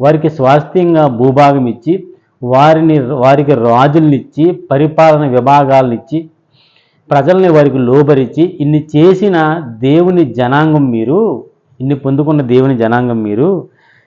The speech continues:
ఇలా ఇశ్రాయేలీయుల్లో దేవుడు అన్నవాడు ఉన్నాడో ఆ దేవుడే మమ్మల్ని విమోచించాడు, ఆ దేవుడే మా పితరులను నడిపించాడు,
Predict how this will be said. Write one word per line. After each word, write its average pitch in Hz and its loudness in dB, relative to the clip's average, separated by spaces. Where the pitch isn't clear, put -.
ఇలా 180 2
ఇశ్రాయేలీయుల్లో 214 2
దేవుడు 156 4
అన్నవాడు 185 4
ఉన్నాడో 151 2
ఆ 139 0
దేవుడే 139 0
మమ్మల్ని 156 -2
విమోచించాడు, 143 0
ఆ 135 0
దేవుడే 175 2
మా 180 0
పితరులను 156 -2
నడిపించాడు, 139 -2